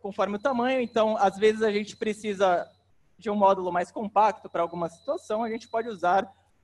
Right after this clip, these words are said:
o Ar-, Arduino, é, alinhado ao objetivo que a gente quer. Agora, existem alguns outros Arduinos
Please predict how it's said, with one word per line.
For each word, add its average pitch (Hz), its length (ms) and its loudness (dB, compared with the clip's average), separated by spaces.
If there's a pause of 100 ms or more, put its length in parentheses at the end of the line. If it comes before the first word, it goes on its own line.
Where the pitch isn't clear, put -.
(140)
o 180 440 0
Ar-, 180 180 2
Arduino, 185 560 -2 (100)
é, 160 220 0
alinhado 196 760 0 (120)
ao 170 400 2
objetivo 180 540 -4
que 180 100 -8
a 165 40 -2
gente 165 220 -12
quer. 117 240 -6 (1700)
Agora, 269 300 4
existem 254 360 2
alguns 254 540 -4 (100)
outros 247 640 -2
Arduinos 202 1000 0